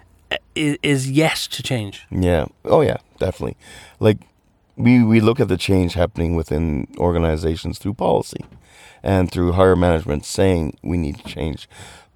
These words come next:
Speaker 2: But it is always gonna be down to a personal thing.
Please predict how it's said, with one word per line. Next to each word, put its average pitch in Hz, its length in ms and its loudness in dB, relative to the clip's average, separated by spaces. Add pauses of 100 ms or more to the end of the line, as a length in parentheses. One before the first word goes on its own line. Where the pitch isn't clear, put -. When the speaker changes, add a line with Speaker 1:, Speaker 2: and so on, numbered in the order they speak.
(260)
Speaker 2:
But 127 160 4
it 131 120 4
is 135 220 4
always 104 380 2
gonna 87 160 -2
be 87 120 -4
down 82 320 -2
to 85 360 -8 (100)
a - 60 -6
personal 69 500 -2
thing. - 300 -10